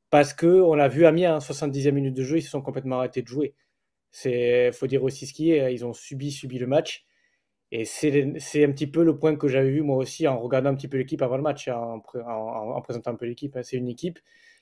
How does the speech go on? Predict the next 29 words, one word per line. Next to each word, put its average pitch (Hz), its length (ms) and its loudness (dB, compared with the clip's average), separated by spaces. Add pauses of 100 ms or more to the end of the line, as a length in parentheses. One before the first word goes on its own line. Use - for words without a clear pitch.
qui 151 120 -6
fait 180 120 2
une 165 80 6
bonne 175 120 10
première 175 160 6
mi-temps, 165 220 6
une 185 140 2
bonne 151 140 4
entame, 151 360 4 (480)
mais 139 80 0
au 135 40 4
fur 156 120 4
et - 20 10
à - 20 8
mesure 165 180 6
de 165 40 10
la 156 60 8
seconde 151 220 0
mi-temps, 143 200 0
ça 160 140 -4
s'effrite, 143 320 -4
ça 139 100 -6
s'effrite, 143 460 -6 (220)
jusqu'à 143 320 0
prendre 165 260 4
au 160 60 2
moins 156 120 2
un 151 60 0
but. 120 360 -10